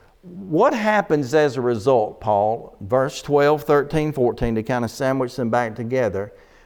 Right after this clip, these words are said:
What is happening with you being in prison? What, what is that changing,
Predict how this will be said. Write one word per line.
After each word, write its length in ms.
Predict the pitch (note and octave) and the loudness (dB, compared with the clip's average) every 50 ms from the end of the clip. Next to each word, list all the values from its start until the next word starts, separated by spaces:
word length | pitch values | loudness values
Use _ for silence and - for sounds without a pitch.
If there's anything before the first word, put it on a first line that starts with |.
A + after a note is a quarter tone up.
| _ - | _ -6
What 320 | A#2 A#2+ C#3+ F3+ A#3 A#3+ | 0 2 4 4 4 4
is 220 | C4 B3 A3+ - - | 2 0 0 -2 -4
happening 840 | - G3 F#3+ F#3+ F3 D#3 - B2+ A#2+ A2+ A2 G#2+ G#2+ A#2 C#3+ D3 - _ _ _ _ _ _ _ _ _ _ _ _ _ _ _ _ _ _ _ _ - | -2 0 2 2 2 0 -2 -2 -4 -4 -4 -4 -6 -8 -10 -12 -18 _ _ _ _ _ _ _ _ _ _ _ _ _ _ _ _ _ _ _ _ -2
with 280 | C3+ B2+ D3 C#3+ D3 | 0 2 2 2 2
you 140 | D#3+ F3 F3 | 0 0 2
being 240 | D3+ D#3+ D#3 D3+ D3 | 4 4 4 2 2
in 100 | C#3 C3+ | -2 -2
prison? 420 | - D#3 C#3+ A#2 F#2+ - D#2+ D2 - _ _ _ _ _ _ - | 0 0 2 2 0 -2 -8 -16 -20 _ _ _ _ _ _ -10
What, 520 | B2 A2 B2 D3+ G3 A#3 A3+ - - - E3+ | -6 0 2 4 4 4 2 0 -4 -2 2
what 200 | F3+ A3 B3+ A#3+ | 4 4 4 4
is 140 | A#3+ G3+ E3+ | 2 2 2
that 280 | A3 G#3 F#3 F3+ D#3 | 2 2 2 0 -4
changing, 920 | - - - G#3+ G#3+ G#3 G3+ F#3+ D#3+ C#3 A2+ B2 B2+ B2 A#2+ C3 D#3 E3 | -8 -4 0 0 2 2 2 2 2 0 0 -2 -2 -2 -4 -6 -10 -14